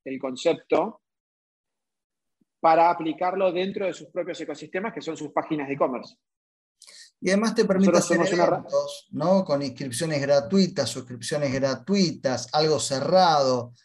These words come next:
Speaker 1: A
Speaker 2: Hoy
Speaker 1: ver,
Speaker 2: midiendo.
Speaker 1: yo, yo en este momento, yo en este momento estoy en México.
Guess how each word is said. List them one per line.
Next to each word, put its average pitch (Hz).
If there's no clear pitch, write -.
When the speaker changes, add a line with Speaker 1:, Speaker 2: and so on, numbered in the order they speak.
Speaker 1:
A 190
Speaker 2:
Hoy 220
Speaker 1:
ver, 185
Speaker 2:
midiendo. 220
Speaker 1:
yo, 214
yo 196
en 240
este 247
momento, 247
yo 196
en 254
este 240
momento 208
estoy 202
en 180
México. 131